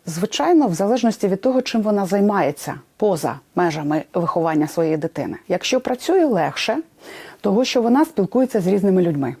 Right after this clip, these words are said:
Якщо вона вдома, а є ще діти, ну, старші, наприклад, то, звичайно, їй складніше. Жінка часто губиться, вона часто не знає, як їй жити далі. Таке відчуття, що з ніг вибивають опору.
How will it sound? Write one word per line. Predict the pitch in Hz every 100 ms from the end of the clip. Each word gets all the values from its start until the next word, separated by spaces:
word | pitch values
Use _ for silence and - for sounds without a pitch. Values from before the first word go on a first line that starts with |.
| _
Якщо | 170 - 349
вона | 339 285
вдома, | 208 175 160 147 170 165 _ - -
а | 175
є | 196 285
ще | - - 262
діти, | 208 165 165 - - - -
ну, | -
старші, | - 175 147 156
наприклад, | 147 - 131 - - - _ - - - -
то, | 202
звичайно, | 202 226 330 254
їй | 214
складніше. | 214 214 196 190 165 - 143 - -
Жінка | 170 285 294
часто | 277 269 262
губиться, | 214 208 175 180 208 220 226 -
вона | 196 240
часто | 240 285 277 220
не | 220
знає, | 214 262 247
як | 214 247 262 226
їй | 220
жити | 196 220 214
далі. | 180 156 131 -
Таке | 202 285
відчуття, | 262 269 285 440
що | 415 269
з | 226
ніг | 254 349 -
вибивають | 220 185 196 277 254 233 -
опору. | 202 - 202 151 143